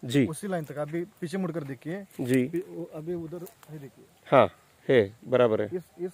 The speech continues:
Speaker 2: लाइन और दो लाइन में ज़्यादा है।
Speaker 1: जी, पहली दो लाइन पे सबसे ज़्यादा है।
Speaker 2: ज़्यादा
Speaker 1: जी,
Speaker 2: है, क्योंकि
Speaker 1: जी।
Speaker 2: जहाँ से शुरुआत है वो लाइन पकड़ता है। हाँ। और एक से वो दो आ-, उसका मल्टीप्लेक्सिंग growth होता है घूमने का।
Speaker 1: बराबर।
Speaker 2: एक से दो बनते, दो से तीन, वो, वो, वो line में, उस line में जाते हैं।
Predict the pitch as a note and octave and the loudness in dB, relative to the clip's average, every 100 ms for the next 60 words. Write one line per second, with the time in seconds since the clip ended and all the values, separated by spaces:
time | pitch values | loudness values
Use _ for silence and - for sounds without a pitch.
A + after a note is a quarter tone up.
0 | F3 F3+ F#3 F#3 G3 _ _ _ F4+ - | -8 -10 -8 -10 -12 _ _ _ -20 -20
1 | - D#3+ F#3 D3+ C3+ C3 E3+ D#3 C3+ C3 | -14 -8 -6 -8 -12 -16 -14 -10 -6 4
2 | C#3 A#2+ D#3+ D3+ G3+ F#3+ F#3+ F3+ F3 F3+ | 4 6 8 10 12 12 12 12 12 10
3 | F#3 F3+ D#3+ E3+ - C3+ B2 A2 G2+ D#2+ | 10 8 6 4 6 10 10 10 4 0
4 | - A#2+ A2 - B2 D3+ D#3+ E3 F3 F#3+ | 4 2 2 -2 -2 -2 -4 -6 -8 -10
5 | F3+ F#3 G3 F#3 F3+ F#3 F3+ E3 D3+ C3 | -8 -6 -4 -4 -4 -4 -6 -10 -8 -10
6 | A2 - C3 A#2+ _ _ _ _ _ - | -12 -16 -16 -16 _ _ _ _ _ -4
7 | E3 F#3+ E3+ G#3 G3+ F#3+ F3+ G3 E3+ F3 | -2 -2 -4 -4 -4 -2 -2 -2 -2 -6
8 | D#3+ D#3+ F#3+ F3 - _ _ _ _ _ | -10 -10 -4 -4 -4 _ _ _ _ _
9 | - D#3 D#3 E3+ F#3 - F#3+ E3+ D#3 C#3+ | -14 -12 -8 -6 -6 -8 -8 -6 -8 -4
10 | - - - - D#3 - - - - B2 | -2 -2 -4 -4 -4 -6 -8 -12 -2 8
11 | A#2+ A2+ D#3+ E3+ - D#3 F3 D3+ D#3+ D3+ | 8 8 2 -2 -12 -12 -10 -8 -6 -6
12 | C3+ D3 D3+ D3 D3+ D#3+ E3 F3+ E3+ E3+ | -10 -8 -8 -8 -10 -8 -6 -6 -6 -10
13 | _ - E3+ E3 F3 F#3 F#3+ E3+ G3 F#3 | _ -10 -4 -2 -2 -4 -4 -4 -2 -2
14 | F3+ F#3+ E3 C#3+ A2+ | -2 -2 -4 -8 -14